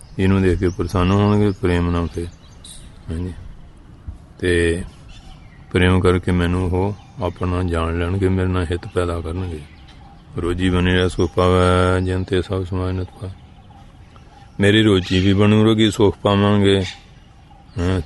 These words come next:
ਤੇ ਸਾਰਾ ਰੋਜ਼ ਦਾ ਜਿਹੜਾ ਸਾਜੋ ਸਮਾਜ ਹੋਰ ਵੀ ਮਿਲਦਾ, ਉਹ ਵੀ ਪ੍ਰਾਪਤ ਹੁੰਦਾ ਰਹੇਗਾ।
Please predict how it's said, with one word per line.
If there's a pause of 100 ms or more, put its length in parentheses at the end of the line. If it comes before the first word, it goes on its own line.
(100)
ਤੇ
ਸਾਰਾ
ਰੋਜ਼
ਦਾ
ਜਿਹੜਾ
ਸਾਜੋ
ਸਮਾਜ
ਹੋਰ
ਵੀ
ਮਿਲਦਾ, (760)
ਉਹ
ਵੀ
ਪ੍ਰਾਪਤ
ਹੁੰਦਾ
ਰਹੇਗਾ।